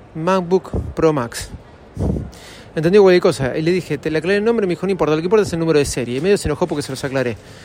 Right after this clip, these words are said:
Habría que aprender un poco de los productos de lo que hablamos, ¿eh? Bueno, señores y señoras, soy arroba Davidcito Loco. Síganme en Instagram que se van a ir enterando todas las novedades de mi viaje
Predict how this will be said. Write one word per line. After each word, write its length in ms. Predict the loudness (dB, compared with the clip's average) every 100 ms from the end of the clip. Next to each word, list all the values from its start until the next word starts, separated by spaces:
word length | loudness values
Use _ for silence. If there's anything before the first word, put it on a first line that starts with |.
| -20 -20 -10
Habría 240 | -4 -2
que 40 | 0
aprender 240 | -2 -4
un 80 | -4
poco 180 | -4 -4
de 20 |
los 100 | -4
productos 240 | -2 -2
de 60 | -2
lo 100 | -4
que 60 | 0
hablamos, 420 | 0 0 -4 -6
¿eh? 160 | -6 -6 -14 -18 -20 -20 -20 -8 0
Bueno, 280 | 2 0 -4 4 6 6 6 2 -4 -8 -18 -8
señores 300 | 0 2 0
y 20 |
señoras, 240 | -2 -2 -2
soy 120 | -2
arroba 300 | 2 2 2
Davidcito 360 | 0 -2 -2 0
Loco. 240 | 0 -2
Síganme 400 | -2 2 2 2
en 160 | -2 -2
Instagram 380 | 0 0 -2
que 100 | -4
se 100 | -4
van 100 | -2
a 40 | 0
ir 40 |
enterando 300 | 0 0 -2
todas 260 | 2 4 4
las 80 | 2
novedades 300 | 4 4 4
de 100 | 2
mi 100 | 2
viaje 400 | 2 2 -2